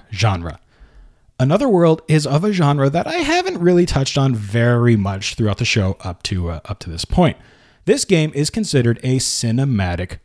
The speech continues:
platformer. Uh, I've touched on platformers at least once before with, uh, the early Duke Nukem games, and I do promise to feature more of them. I know I have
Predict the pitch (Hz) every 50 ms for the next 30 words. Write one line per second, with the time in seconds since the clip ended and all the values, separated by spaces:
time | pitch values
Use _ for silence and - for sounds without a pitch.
0 | _ - - - 131 139 135 - - - 120 101 82 76 71 - - _ _ _
1 | _ - - 107 107 107 117 117 - - 240 285 - 311 311 262 - - 208 202
2 | - 196 185 175 175 175 170 - - 139 - 285 311 311 349 320 277 - 247 240
3 | 240 214 - - 220 - - 147 143 131 131 127 120 120 127 135 131 - 147 131
4 | 123 120 123 120 - 147 143 151 156 156 139 156 165 139 147 139 135 - 135 120
5 | 110 110 117 110 110 107 104 110 110 - 135 127 123 120 123 139 240 302 349 370
6 | 370 - 254 247 226 226 - - 208 - 214 196 - 175 143 131 127 123 120 113
7 | 110 120 120 117 120 123 135 143 147 147 147 127 143 127 117 123 131 135